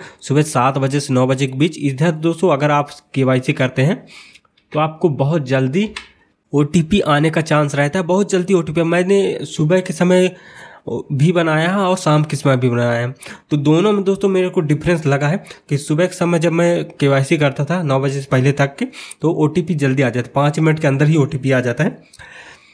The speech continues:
और शाम को भी वही हाल है। मगर जो जब दिन में मैं करता हूँ दस बजे के बाद, एक बजे, बारह बजे या दो बजे या चार बजे, तो दोस्तों वही प्रॉब्लम होता है, कभी पन्द्रह मिनट बाद आएगा ओटीपी, कहीं आधे घंटे बाद, ऐसे ही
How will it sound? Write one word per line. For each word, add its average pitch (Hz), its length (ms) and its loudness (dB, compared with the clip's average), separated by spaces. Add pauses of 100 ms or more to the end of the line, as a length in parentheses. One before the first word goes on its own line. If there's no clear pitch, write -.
(160)
और 135 160 -2
शाम 156 260 0
को 180 140 2
भी 190 140 2
वही 156 220 4
हाल 120 140 -2
है। 117 60 -4
मगर 139 240 0
जो 156 240 2
जब 135 280 0
दिन 165 160 2
में 196 100 4
मैं 185 140 0
करता 160 240 0
हूँ 156 80 2
दस 143 180 2
बजे 139 220 0
के 123 60 -4
बाद, 123 300 -2 (460)
एक 131 220 0
बजे, 127 240 0
बारह 127 400 0
बजे 127 440 0 (300)
या 123 160 -4
दो 131 220 0
बजे 131 160 0
या 165 60 0
चार 143 320 0
बजे, 165 160 -2 (220)
तो 180 100 4
दोस्तों 196 280 0
वही 185 200 2 (440)
प्रॉब्लम 139 280 0
होता 143 200 -2
है, 180 120 -2 (100)
कभी 135 180 0
पन्द्रह 123 320 0
मिनट 139 160 2
बाद 135 220 2
आएगा 139 260 2
ओटीपी, 139 360 0
कहीं 117 260 -2
आधे 113 280 0
घंटे 135 260 2
बाद, 151 240 2 (320)
ऐसे 151 220 0
ही 208 280 -2